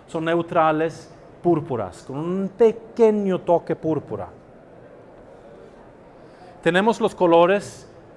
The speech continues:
porque estamos hablando de colores ahora sí, colores planos,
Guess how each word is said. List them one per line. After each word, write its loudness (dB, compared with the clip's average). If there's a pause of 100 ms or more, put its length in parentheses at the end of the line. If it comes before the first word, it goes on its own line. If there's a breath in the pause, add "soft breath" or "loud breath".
(140)
porque -6
estamos 0
hablando 0
de -2
colores -2
ahora 0
sí, -8
colores -2
planos, -4